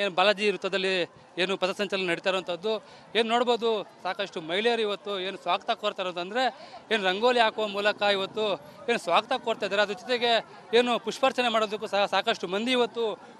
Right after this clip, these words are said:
ಹೂಗಳನ್ನು ನೀಡೋದು ಇವತ್ತು ಕಾಯ್ತಾ ಇರುವಂಥದ್ದು. ಇಲ್ಲಿ ನೋಡ್ಬೋದು,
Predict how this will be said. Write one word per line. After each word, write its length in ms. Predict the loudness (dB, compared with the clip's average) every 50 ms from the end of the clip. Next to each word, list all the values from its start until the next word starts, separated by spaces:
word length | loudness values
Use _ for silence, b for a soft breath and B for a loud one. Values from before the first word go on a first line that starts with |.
| -4
ಹೂಗಳನ್ನು 340 | 0 4 6 8 8 6 6 2
ನೀಡೋದು 220 | 0 0 0 0 0 0
ಇವತ್ತು 240 | 0 0 0 0 0 2 4 4
ಕಾಯ್ತಾ 240 | 4 4 6 6 4
ಇರುವಂಥದ್ದು. 440 | 4 4 2 0 -4 -4 -2 0 0 0 0 0
ಇಲ್ಲಿ 120 | -2 0 0
ನೋಡ್ಬೋದು, 340 | 0 2 2 0 2 2 2